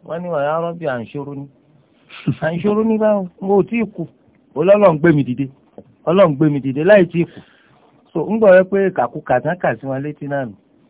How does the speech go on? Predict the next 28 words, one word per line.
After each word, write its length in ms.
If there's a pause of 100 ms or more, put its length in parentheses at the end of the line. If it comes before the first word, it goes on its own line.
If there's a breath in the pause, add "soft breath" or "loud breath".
(200)
Wọ́n 120
lè 120
ní, 80
"Allahumma 520
salli." 320 (120)
Kí 140
ni 100
jẹ́ 180
salli? 300 (720)
Ẹ 100
gbọ́ 160
kàkúkà. 420 (1040)
Ikú 160
Allahumma 560
salli, 600
salli 340
ala. 480
Kí 180
ni 140
jẹ́ 180
bẹ́ẹ̀? 300 (100)
Lédè 260
Lárúbá 340
yìí 100
pé, 240 (840)
"Allahumma 800 (120)
salli, 640
salli." 600